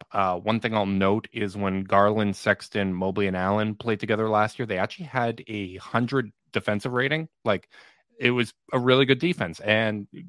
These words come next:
Mitchell is a little bit bigger than Sexton. He's a little taller, longer, he's stronger. And, I mean, at least in his first two years in the N B A, he was actually, like, pretty decent on the defensive end. And at,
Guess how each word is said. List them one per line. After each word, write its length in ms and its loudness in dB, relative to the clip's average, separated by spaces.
Mitchell 340 -2
is 160 -6
a 60 -2
little 240 0
bit 180 2
bigger 220 0
than 180 -4
Sexton. 360 -4
He's 100 -12
a 40 -12
little 160 0
taller, 460 -4
longer, 540 0
he's 140 -12
stronger. 560 0
And, 400 -2
I 120 2
mean, 380 2
at 140 2
least 260 -2
in 120 2
his 180 -2
first 340 -2
two 160 -4
years 320 -6
in 60 -4
the 140 -2
N 100 0
B 120 -2
A, 120 -2
he 100 -8
was 120 -4
actually, 260 0
like, 180 -2
pretty 180 4
decent 360 -2
on 100 4
the 80 0
defensive 420 -4
end. 220 0
And 220 2
at, 200 -2